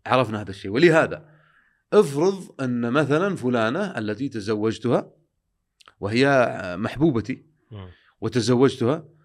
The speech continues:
Speaker 1: ثم مارست، آه، حياتي معها بعد، على اعتبار أني خلاص أنا ضامن أنها معي. جت في فترة من الفترات قلت: "خلاص أنا ما، ما عاد أقدر أجلس معك، لأنه م-، لأي سبب كان."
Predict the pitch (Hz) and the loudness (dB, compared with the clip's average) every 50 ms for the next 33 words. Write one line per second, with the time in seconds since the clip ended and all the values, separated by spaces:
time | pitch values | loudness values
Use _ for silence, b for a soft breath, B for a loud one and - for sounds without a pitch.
0 | _ _ _ - - 247 262 254 247 214 196 196 208 220 226 233 - - - - | _ _ _ 2 4 4 6 6 6 6 6 6 6 6 6 4 2 0 -6 -12
1 | - - - - 151 139 135 135 123 - - 143 156 180 180 151 - 143 143 147 | -16 -16 -8 -4 -2 0 2 2 0 2 4 6 6 6 6 4 2 2 2 2
2 | 120 113 110 113 151 208 - b b b b b b b - 131 170 165 143 - | 2 2 0 0 0 -2 -2 b b b b b b b -4 0 0 0 0 2
3 | - 147 160 170 156 151 170 202 220 208 208 202 190 143 196 214 202 143 165 170 | 4 6 6 6 6 4 4 4 4 4 4 2 2 2 2 2 4 4 4 4
4 | 160 165 190 190 175 147 131 117 120 120 110 95 90 90 - _ _ _ _ _ | 4 4 4 4 4 2 2 2 0 0 0 -2 -6 -10 -14 _ _ _ _ _
5 | _ _ _ _ _ _ _ _ _ _ _ _ _ _ _ _ _ b b b | _ _ _ _ _ _ _ _ _ _ _ _ _ _ _ _ _ b b b
6 | b b b b b b b b b b _ _ _ _ _ _ _ - 131 220 | b b b b b b b b b b _ _ _ _ _ _ _ 2 4 4
7 | 220 226 - - 170 160 127 175 190 185 160 147 143 160 190 185 131 113 - - | 4 4 0 -2 -2 0 0 -2 -2 -2 -2 -2 -2 -4 -4 -4 -6 -6 -8 -10
8 | - 87 85 - - - - 92 95 98 98 92 85 82 76 80 90 101 101 98 | -14 -20 -20 -20 -18 -12 -10 -8 -6 -6 -6 -6 -8 -10 -12 -10 -8 -8 -6 -6
9 | 87 85 78 76 78 82 - - - - - - - 87 82 85 - - - 80 | -8 -10 -12 -14 -16 -16 -18 -20 -20 -20 -20 -20 -18 -16 -16 -16 -16 -16 -18 -18
10 | - - _ _ - - - _ _ _ _ _ - 127 147 139 123 120 127 131 | -20 -20 _ _ -20 -20 -20 _ _ _ _ _ -8 -6 -4 -4 -4 -4 -4 -4
11 | 127 117 113 127 131 135 - - - - _ _ _ _ _ _ - - 85 - | -6 -8 -10 -12 -14 -14 -16 -20 -20 -20 _ _ _ _ _ _ -20 -20 -20 -20
12 | _ _ _ _ _ _ - 160 208 185 170 120 95 101 92 82 82 80 82 - | _ _ _ _ _ _ -6 -4 -2 0 0 -2 -2 -6 -10 -12 -12 -14 -16 -18
13 | 80 76 | -20 -20